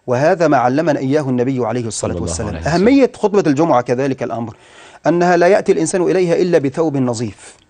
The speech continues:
Speaker 1: قد غسل هذا الثوب بثوب نظيف وبجسد نظيف. حق على كل مسلم أن يغتسل في كل سبعة أيام يوماً، كما نص حديث النبي عليه الصلاة والسلام، أن يأتي متطيباً متعطراً،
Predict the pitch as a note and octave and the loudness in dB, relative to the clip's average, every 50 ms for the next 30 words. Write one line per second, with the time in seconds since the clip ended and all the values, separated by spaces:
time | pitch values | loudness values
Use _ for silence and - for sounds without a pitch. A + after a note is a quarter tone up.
0 | _ _ _ _ _ _ _ _ _ _ _ _ _ _ - C3 C3 A2+ G2+ G#2+ | _ _ _ _ _ _ _ _ _ _ _ _ _ _ -2 0 0 -2 -4 -12
1 | _ _ - - _ _ _ _ _ _ _ _ _ - B2+ - A#2 - G3+ - | _ _ -20 -20 _ _ _ _ _ _ _ _ _ -8 -6 -2 0 0 0 2
2 | C3+ B2+ C3+ C#3+ B2+ C3 - - E3 D3 C3+ B2+ B2+ - D#3+ D#3+ E3 D3+ D3+ B2 | 0 0 0 0 -2 -4 -2 -2 -2 0 0 -2 -2 0 0 2 2 2 0 0
3 | A#2 A2 A#2 B2+ A2+ G2 - - - _ - C3+ B2 C3 C3+ D#3+ G3+ - G3+ E3 | 0 0 -2 -2 -4 -6 -10 -18 -20 _ -6 0 0 2 4 4 2 2 2 2
4 | E3 E3 D3+ D3 C3 D#3+ F#3 D3 G#2+ - - - - _ _ _ _ _ _ _ | 2 2 2 2 2 2 0 0 0 -4 -10 -20 -20 _ _ _ _ _ _ _
5 | _ _ _ - - - C3 D#3 D3+ - - C#3 B2+ C3 C3+ C3+ C3 B2+ - D#3+ | _ _ _ -10 -4 -2 -2 -2 -2 -2 0 2 2 2 2 2 0 -2 -2 -2
6 | D3 C3+ C3+ C3 C3 B2+ - - D3 D3+ D3 C3+ - C3 C3 C3 B2 A2+ - - | 0 2 2 0 0 -2 -2 -2 0 0 0 0 0 0 0 0 -2 0 -2 -2
7 | D#3 D3 D#3 C#3+ C#3 C3 C3 C3 B2+ A#2+ - D3 D3+ C#3+ C3+ B2 - - C3 B2 | -2 0 0 0 0 0 0 -2 -2 -2 0 0 2 2 2 0 0 0 0 2
8 | B2 B2 A#2+ C#3 C3 A#2+ A#2 A#2 A#2 A#2+ C3+ D3 D#3+ F3 G3 G3 F3 D3 D3+ D#3+ | 0 0 -2 -2 -2 -2 -2 -2 0 0 2 2 4 4 4 2 0 -2 -6 -12
9 | - _ _ _ _ _ _ _ - C3 B2 B2 B2 C#3 C#3 - - - B2+ B2+ | -16 _ _ _ _ _ _ _ -6 -2 0 0 0 0 -2 -4 -4 -4 -4 -4
10 | C#3+ C#3 - B2+ B2 A#2+ B2 C3 B2 A2 A#2 B2 B2+ C3 B2 - A#2+ A2+ A#2 - | -4 -2 -2 -2 0 0 0 -2 -2 -2 -2 -2 -2 -4 -4 -4 -4 -4 -4 -4
11 | D3 C3 - E3 E3+ G3+ G3 F3 E3 - _ - - - - - - - - D#3 | -4 -2 0 2 2 4 2 0 -4 -12 _ -20 -20 -20 -20 -20 -10 -4 0 2
12 | E3+ G3+ A#3 G3 - G#3 G3+ G3 F#3 F#3 F3 F#3+ F3+ F3 F3+ G#3 F#3 C#3+ B2+ B2+ | 4 4 2 2 0 0 0 2 0 0 0 0 0 2 2 2 2 2 0 0
13 | C3+ C#3+ D3+ C#3+ D3 C#3+ - F#3 F#3 D#3 A#2+ G2+ F#2+ F#2+ | 0 0 2 2 0 2 0 0 2 0 0 -2 -6 -12